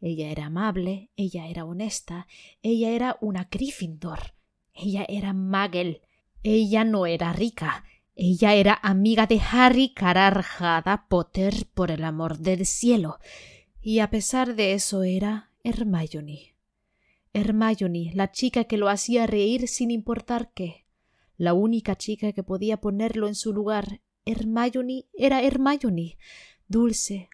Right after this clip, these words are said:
adorable, inteligente. Sí, realmente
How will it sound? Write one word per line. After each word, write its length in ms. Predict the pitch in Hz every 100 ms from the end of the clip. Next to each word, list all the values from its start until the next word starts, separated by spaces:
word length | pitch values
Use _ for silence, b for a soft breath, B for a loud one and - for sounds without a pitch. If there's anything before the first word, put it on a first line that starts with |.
| -
adorable, 760 | 180 170 175 208 190 190 180 _ _ -
inteligente. 840 | 220 214 214 - 247 247 226 196 _ b b b b b b b _ _
Sí, 520 | - - 254 190 - _ -
realmente 880 | 214 226 226 220 202 202 196 -